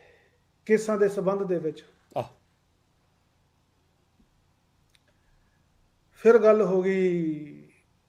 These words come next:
Speaker 1: ਤਮਾਕੂ ਦੀ, ਉਹ ਗੱਲ ਕਰਦੇ ਆ ਵੀ ਇਸ ਗੱਲੋਂ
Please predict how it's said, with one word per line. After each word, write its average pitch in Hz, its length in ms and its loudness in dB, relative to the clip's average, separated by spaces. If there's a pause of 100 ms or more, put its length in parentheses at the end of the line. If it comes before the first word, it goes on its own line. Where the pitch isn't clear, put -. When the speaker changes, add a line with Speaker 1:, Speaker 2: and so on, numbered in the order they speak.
(160)
Speaker 1:
ਤਮਾਕੂ 185 420 -2
ਦੀ, 196 140 0
ਉਹ 196 120 8
ਗੱਲ 180 160 4
ਕਰਦੇ 175 400 -2
ਆ 175 40 4
ਵੀ 170 280 -4 (240)
ਇਸ 185 200 0
ਗੱਲੋਂ 175 640 -2